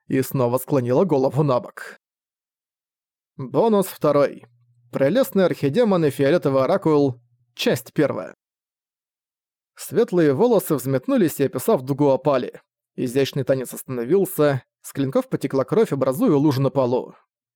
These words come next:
Миловидная девочка звонко засмеялась. «Ничтожество! Я еще ничего не успела сделать, а они сломались!» Возвышаясь над трясущейся, онемевшей от невыразимого страха жертвой,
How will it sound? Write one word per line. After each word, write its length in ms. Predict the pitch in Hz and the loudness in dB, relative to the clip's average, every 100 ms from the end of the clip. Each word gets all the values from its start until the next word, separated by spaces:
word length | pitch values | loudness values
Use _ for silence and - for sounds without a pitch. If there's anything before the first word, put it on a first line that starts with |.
| _ - | _ -10
Миловидная 680 | 127 123 120 175 180 151 131 | -4 0 2 0 0 0 2
девочка 480 | 190 185 170 - | 2 2 0 -2
звонко 380 | 131 151 185 170 | 0 0 0 0
засмеялась. 800 | 139 135 143 151 160 104 - - _ _ _ _ _ _ _ | -2 -2 2 2 2 -2 -12 -18 _ _ _ _ _ _ _
«Ничтожество! 1300 | 277 233 - - 165 143 135 - 139 135 135 127 _ | -2 -2 -2 -2 0 2 0 -4 -2 -2 -2 -6 _
Я 160 | 302 302 | -2 2
еще 220 | 180 - | 2 0
ничего 380 | 170 143 156 156 | -4 -2 -2 0
не 100 | 151 | 0
успела 380 | 143 - 147 143 | -2 0 0 0
сделать, 500 | 127 208 196 156 - _ | 0 0 2 0 -6 _
а 260 | 175 156 151 | -4 -2 2
они 180 | 156 302 | 2 0
сломались!» 880 | - 185 147 139 123 - - - - _ _ _ _ _ _ - | 0 0 2 0 -2 -6 -12 -16 -20 _ _ _ _ _ _ -10
Возвышаясь 720 | 123 123 127 - 190 175 - | -6 -6 -6 -4 0 0 0
над 140 | 143 | -6
трясущейся, 800 | - 131 - 233 - 180 - 143 | -4 -6 -4 -6 -4 -6 -2 -2
онемевшей 560 | 131 131 233 - 175 | 0 0 -2 -2 -2
от 80 | 147 | 0
невыразимого 640 | 143 131 131 139 214 143 135 | 0 0 0 0 0 0 -2
страха 360 | - 143 131 | -2 -2 -2
жертвой, 560 | 127 190 - 147 143 | 0 -2 0 2 0